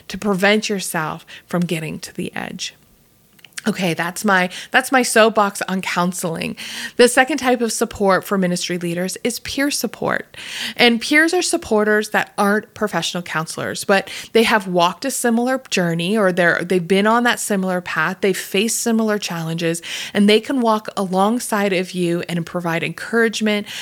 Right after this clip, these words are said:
and support as you navigate your journey. Uh, Standing Stone Ministry is a great resource for those who are looking for peer support.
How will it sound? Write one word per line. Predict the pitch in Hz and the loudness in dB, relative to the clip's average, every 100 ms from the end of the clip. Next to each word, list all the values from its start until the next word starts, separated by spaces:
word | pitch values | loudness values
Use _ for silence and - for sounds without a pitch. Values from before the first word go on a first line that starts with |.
| - | -4
and | 196 190 | -2 0
support | - 185 - 180 170 - 190 | -2 -4 0 0 2 -2 -2
as | 190 180 | -2 -2
you | 180 190 185 - | -2 0 0 -2
navigate | 175 160 160 160 165 160 - - _ | -6 -6 -6 -6 -6 -6 -6 -14 _
your | 220 285 | 0 0
journey. | 339 202 156 - - - - - - - | 2 -2 -4 -8 -12 -12 -12 -12 -8 0
Uh, | 208 202 | 4 4
Standing | 160 - 262 302 349 | 2 2 2 2 0
Stone | - 254 233 196 | -2 2 2 4
Ministry | 185 190 - 254 262 285 - | 2 2 -2 -2 -2 -2 0
is | 208 - | 0 2
a | 208 | 0
great | 185 202 202 233 226 | 2 2 4 2 0
resource | 208 196 196 185 - | -2 0 2 0 -2
for | - 190 | -4 0
those | 180 175 - | 2 0 0
who | 185 | 0
are | 170 | 0
looking | 160 - 165 | -2 -4 -4
for | 165 | -4
peer | 160 165 160 | -4 -4 -2
support. | - 175 147 147 | -4 -6 -4 -4